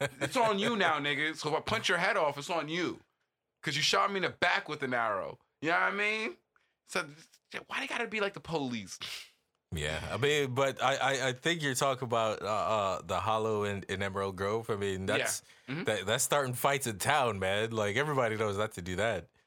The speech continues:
Speaker 2: No, I didn't start the fight in town.
Speaker 1: Oh, okay.
Speaker 2: No, no, no. 'Cause the, 'cause there's no one guarding the goblin when you let him out. So you're just walking out. So I casted invisibility on the goblin.
Speaker 1: Oh.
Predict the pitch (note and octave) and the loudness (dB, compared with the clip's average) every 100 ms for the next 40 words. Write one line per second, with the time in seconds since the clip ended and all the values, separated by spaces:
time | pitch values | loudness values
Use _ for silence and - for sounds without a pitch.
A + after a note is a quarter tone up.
0 | - C#3+ F#4+ D4+ F#4+ G3 - A#4+ A#4+ A4+ | -8 -2 2 2 2 0 2 0 0 -2
1 | C#4 E3+ C#3 C#3+ G#2 F2 F2 A2 A#2+ G2 | 0 0 0 -2 -2 -6 -4 2 4 4
2 | A#2+ - D#2+ D2+ - C3+ - B2 B3 E4 | 2 0 -4 -4 -8 -16 -8 -2 0 2
3 | D#4 - A#2 _ _ - G3+ E3+ D3 G3+ | 2 0 -4 _ _ -6 -4 -4 -4 -6
4 | D#3+ D#3 F#3 E3+ G#3+ G#3+ C#3+ E3 F3+ C#3+ | -2 0 0 0 0 0 2 2 2 -2
5 | A#2+ C#3 F3 C3 A2 A2+ A2+ B2 A2+ C#3 | 0 0 0 0 -4 -2 -2 -2 0 0
6 | A2 F2+ C3+ C3 E3+ C3 C#3 D3+ D3 C#3+ | -2 -4 -4 -2 -2 -2 0 0 0 -2
7 | F#3 - - C#3 B2+ D#3+ E3 D3+ A#2+ A#2 | 0 -2 -4 -4 -2 -4 -4 -6 -6 -4
8 | C3+ A2+ D#3 A#3+ F#3 D#3+ D3 C#3 D#3+ A#3+ | -4 -2 0 0 -2 -2 -2 -4 -2 -2
9 | F3+ G#2 F#2 - _ - F2 E2 E2+ D#2+ | -2 -8 -14 -18 _ -6 -2 0 2 0
10 | - - | -4 -10